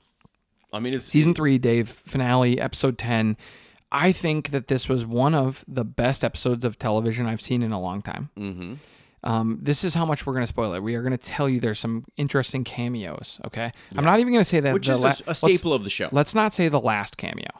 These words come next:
Speaker 1: Let's leave that one.
Speaker 2: We'll leave that one out.
Speaker 1: Absolutely.
Speaker 2: We'll leave the last cameo out. But the cameos we will say is that there's a lot of Rachel McAdams.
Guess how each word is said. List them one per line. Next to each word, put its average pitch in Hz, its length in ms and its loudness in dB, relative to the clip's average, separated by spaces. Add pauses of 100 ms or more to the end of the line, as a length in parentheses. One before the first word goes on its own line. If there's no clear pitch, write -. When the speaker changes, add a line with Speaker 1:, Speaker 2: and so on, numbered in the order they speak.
(120)
Speaker 1:
Let's 117 300 -4
leave 123 160 0
that 90 280 0
one. - 160 2
Speaker 2:
We'll 131 220 2
leave 160 140 2
that 165 160 2
one 170 100 4
out. 101 100 0
Speaker 1:
Absolutely. - 100 -6
Speaker 2:
We'll 110 80 0
leave 139 160 0
the 160 60 2
last 160 240 2
cameo 165 360 -2
out. 69 180 -4 (280)
But 139 100 0
the 139 80 0
cameos 160 400 0
we 135 140 2
will 143 180 2
say 127 300 -2
is 120 240 -2
that 123 140 -4
there's 113 360 0 (260)
a - 80 -6
lot 104 180 -4
of 120 140 -6
Rachel 127 280 -2
McAdams. - 640 -6